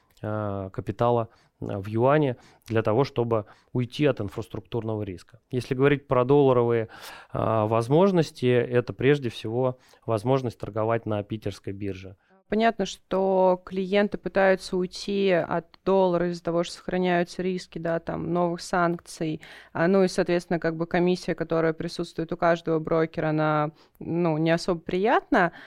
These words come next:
Speaker 2: А если мы говорим про варианты вообще, то есть у нас остаётся юань,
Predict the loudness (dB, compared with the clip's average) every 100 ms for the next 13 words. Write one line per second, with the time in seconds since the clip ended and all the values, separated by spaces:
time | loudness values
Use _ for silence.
0 | -12 0 2 2 0 4 4 6 4 4
1 | 2 4 4 4 4 4 2 -4 -4 -6
2 | -6 0 -2 0 2 2 2 -2 0 4
3 | 2